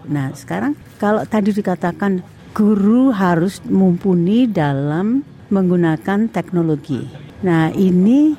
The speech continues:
selain teknologi, itu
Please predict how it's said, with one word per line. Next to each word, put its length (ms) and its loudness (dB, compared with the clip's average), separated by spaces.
selain 480 0
teknologi, 960 0
itu 480 0